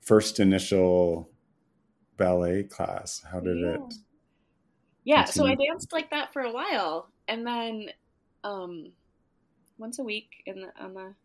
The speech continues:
Speaker 2: concrete floor in the multipurpose room. And then
Speaker 1: <laughs>
Speaker 2: I, um, <laughs>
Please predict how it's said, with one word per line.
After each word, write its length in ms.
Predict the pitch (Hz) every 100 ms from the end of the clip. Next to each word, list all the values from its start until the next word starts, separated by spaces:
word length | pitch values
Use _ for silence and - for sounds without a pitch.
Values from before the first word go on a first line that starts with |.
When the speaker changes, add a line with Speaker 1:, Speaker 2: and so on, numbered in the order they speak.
| _
Speaker 2:
concrete 420 | - 185 254 - -
floor 340 | 185 175 175 196
in 80 | 190
the 60 |
multipurpose 640 | 180 175 214 208 180 175 -
room. 240 | 160 196 - - - - -
And 160 | 226 214
then 160 | 226
Speaker 1:
<laughs> 40 | 233
Speaker 2:
I, 300 | 220 220 - 208
um, 180 | 190 190 240 - -
<laughs> 100 | -